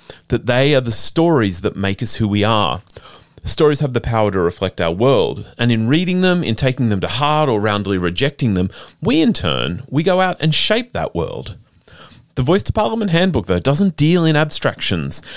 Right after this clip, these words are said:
It very clearly lays out the history, the movement to the voice, and the issues that impact us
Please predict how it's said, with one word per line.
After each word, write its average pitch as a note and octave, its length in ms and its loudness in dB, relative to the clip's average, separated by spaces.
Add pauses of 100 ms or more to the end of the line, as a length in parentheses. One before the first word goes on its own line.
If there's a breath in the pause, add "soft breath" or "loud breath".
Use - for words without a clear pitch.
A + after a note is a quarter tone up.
(180 loud breath)
It C3 180 -2
very D3+ 300 2
clearly E3+ 380 2
lays G#2 280 4
out F#2 200 -2
the F#2+ 60 -6
history, C#3 580 -2 (140)
the B2 80 2
movement B2+ 460 2
to C#3 100 0
the A#2+ 80 0
voice, A#2+ 380 2
and C3 160 0
the - 140 -2
issues F2+ 380 0
that G2 120 0
impact C#3+ 420 -2
us - 220 -4